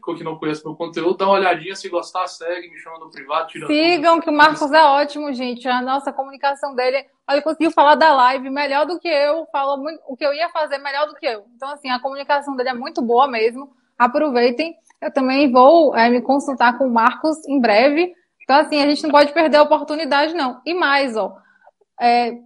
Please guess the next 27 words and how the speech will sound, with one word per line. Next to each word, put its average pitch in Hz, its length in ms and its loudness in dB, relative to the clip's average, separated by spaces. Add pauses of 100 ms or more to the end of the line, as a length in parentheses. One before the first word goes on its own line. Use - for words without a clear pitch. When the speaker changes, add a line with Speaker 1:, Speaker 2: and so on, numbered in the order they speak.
Speaker 2:
pense 311 320 -2
aí, 311 180 4
Marcos, 262 400 -2
o 285 100 -2
quantas 381 320 -2
pessoas 330 360 0
você 294 260 -2
ajudou 262 500 2
hoje 269 240 -2
com 285 100 -8
a 277 80 -4
sua 262 200 -2
live, 262 480 2
vindo 277 280 -8
aqui 277 220 -8
falar 240 440 0
e 269 40 -12
vai 262 220 0
ajudar, 233 420 -2
já 247 120 2
ajudou 247 260 -10
na 285 100 -2
outra 277 220 -6
semana. 247 380 -10
Eu 285 60 0
aprendi 330 500 -6
branding 277 520 -8